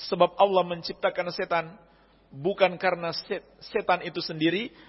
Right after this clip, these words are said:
melainkan karena hikmah di balik itu. Maksudnya bukan karena Allah menyenangi, meridhoi setan itu, melainkan hikmah di balik itu. Termasuk hikmah adanya setan, adanya kesabaran.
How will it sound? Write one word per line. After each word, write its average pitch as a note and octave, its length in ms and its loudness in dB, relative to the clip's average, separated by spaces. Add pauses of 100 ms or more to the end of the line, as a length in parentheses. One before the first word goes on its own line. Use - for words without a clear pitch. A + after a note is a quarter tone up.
(140)
melainkan E3 560 2
karena D3+ 280 -2
hikmah E3+ 400 -2
di D#3 80 -2
balik D3+ 280 2
itu. B2 200 -10 (280)
Maksudnya A3 420 -2
bukan A3 300 0
karena A3+ 320 2
Allah A#3 320 4 (1200)
menyenangi, A#3+ 760 2 (600)
meridhoi B3+ 600 4
setan C#4 360 2
itu, G3 240 -8 (300)
melainkan C#4 640 4
hikmah C#4+ 440 2
di B3+ 120 -2
balik A#3 320 2
itu. E3+ 160 -8 (1400)
Termasuk A#3 480 2
hikmah B3 400 -2
adanya A#3+ 160 4
setan, A3+ 400 -2
adanya G#3+ 400 0
kesabaran. D4 480 2